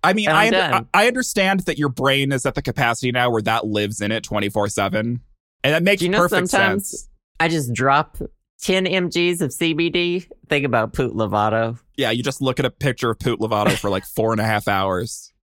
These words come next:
Speaker 1: Anything to reduce your stress, I approve
Speaker 2: Oh
Speaker 1: of.
Speaker 2: my God.
Speaker 1: You know? Jesus.
Speaker 2: Um, that's all the Halloween costumes, but I had a question for you.
Speaker 1: Sure.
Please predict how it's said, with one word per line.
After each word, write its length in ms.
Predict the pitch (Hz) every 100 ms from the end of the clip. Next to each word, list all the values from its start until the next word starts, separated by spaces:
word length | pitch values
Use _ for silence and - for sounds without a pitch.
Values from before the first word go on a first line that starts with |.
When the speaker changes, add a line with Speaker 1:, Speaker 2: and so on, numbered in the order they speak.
| - - -
Speaker 1:
Anything 440 | 190 220 220 220 214
to 100 | 196
reduce 440 | 165 151 160 156
your 120 | 151
stress, 420 | 139 - 135 123 -
I 100 | 120
approve 380 | 117 - - 147
Speaker 2:
Oh 80 | - 131
Speaker 1:
of. 60 | 127
Speaker 2:
my 300 | 127 110 120 -
God. 840 | - 202 202 202 185 143 120 147
Speaker 1:
You 220 | 120 127 131
know? 420 | 135 135 131 135 _ _ _ -
Jesus. 400 | - 110 95 92
Speaker 2:
Um, 280 | 190 180 165 156 - -
that's 260 | - 185 -
all 140 | 190
the 80 | 151
Halloween 400 | 160 143 127 123
costumes, 560 | - 101 - 107 101 -
but 140 | 131
I 40 |
had 140 | 147 156
a 60 |
question 520 | 113 - 120 - 104 95
for 140 | -
you. 400 | 101 101 95 98 - _ -
Speaker 1:
Sure. 420 | - - 139 113